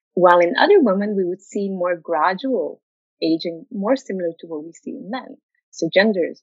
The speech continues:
probably also, the differences within gender are more than the differences between the two. And that,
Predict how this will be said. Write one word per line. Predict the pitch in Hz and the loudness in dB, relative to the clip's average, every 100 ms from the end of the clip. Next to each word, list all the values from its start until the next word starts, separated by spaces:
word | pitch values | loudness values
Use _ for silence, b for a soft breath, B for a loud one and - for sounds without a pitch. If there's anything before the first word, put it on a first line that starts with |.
| _ | _
probably | 165 147 | -10 -10
also, | - - 143 147 - b _ - | -10 -10 -8 -8 -10 b _ 0
the | 185 | 4
differences | 262 233 202 175 - - | 6 4 0 -2 -4 -4
within | 180 302 302 | 4 6 6
gender | 208 170 175 165 | 6 2 0 -2
are | 180 | -4
more | 175 175 175 | -6 -4 -4
than | 165 | -6
the | 156 160 | -12 -14
differences | - 170 - 156 - _ _ _ _ | -14 -12 -6 -6 -8 _ _ _ _
between | 175 - 170 139 | 2 2 0 -2
the | - | -2
two. | 302 247 - _ _ _ _ - | 0 0 -2 _ _ _ _ 2
And | 220 | 8
that, | 285 | 8